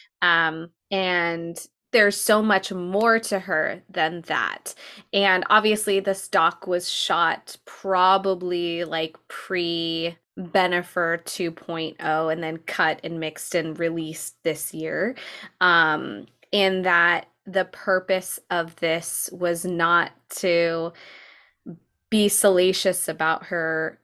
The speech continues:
personal life and her romantic relationships and stuff, even though she said, like, "I like to write about love," and it's obviously something that gives a lot of people to talk about.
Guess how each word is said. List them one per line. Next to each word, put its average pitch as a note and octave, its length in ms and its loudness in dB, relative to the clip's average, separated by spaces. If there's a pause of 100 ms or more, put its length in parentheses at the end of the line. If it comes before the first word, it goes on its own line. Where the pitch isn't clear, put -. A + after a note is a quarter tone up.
(140)
personal D#3+ 880 -6 (140)
life E3 440 0
and E3+ 140 -8
her D#3+ 220 -4
romantic D#3+ 680 -6
relationships D#3+ 800 -6
and D#3+ 100 -6
stuff, D#3+ 340 -2
even D#3+ 280 -4
though D#3 100 -4
she D#3+ 180 -6
said, D#3+ 320 -2
like, D3+ 360 -2
"I E3 120 2
like D#3+ 240 2
to - 120 -4
write D#3+ 240 0
about C#3 340 -4
love," D#3 520 -2 (160)
and D#3+ 600 -2 (200)
it's E3 240 0
obviously D#3+ 480 0
something E3+ 540 -4
that - 180 -6
gives F3+ 220 4
a F3+ 60 2
lot D#3+ 180 2
of E3 100 -6
people - 320 -10
to - 160 -12
talk - 280 -6
about. - 460 -4